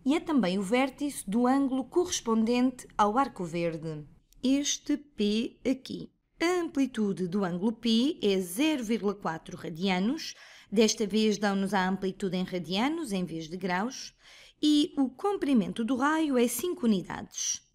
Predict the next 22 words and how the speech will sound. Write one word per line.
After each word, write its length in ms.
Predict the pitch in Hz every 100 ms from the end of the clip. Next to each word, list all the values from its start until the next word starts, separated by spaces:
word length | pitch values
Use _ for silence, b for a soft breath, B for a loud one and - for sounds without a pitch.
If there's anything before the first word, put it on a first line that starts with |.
| _ -
Então, 460 | 220 254 285 311 -
o 160 | 240 214 - -
comprimento 1080 | 330 339 339 330 311 262 240 190 170 -
do 140 | 170 233
raio 500 | 226 226 240 247 269 B B B
é 140 | 247 254
cinco 320 | - 302 247
unidades. 480 | 214 - - 196 240
É 160 | 240 -
este 440 | 294 320 311 -
comprimento 960 | - 277 262 214 208 226 240 240 240 - - -
aqui. 460 | 269 - - - - _ _ -
Calcula 520 | 370 359 320 339 330
o 80 | 262
comprimento 680 | 330 311 233 240 277 262 196
do 120 | 240
arco 280 | 277 - 185
verde, 680 | 175 175 165 160 165 - -
este 480 | 294 311 285 - -
comprimento 600 | 285 233 208 247 247 180
aqui. 320 | 165 180 156 _ - B B 208
Bom, 240 | 208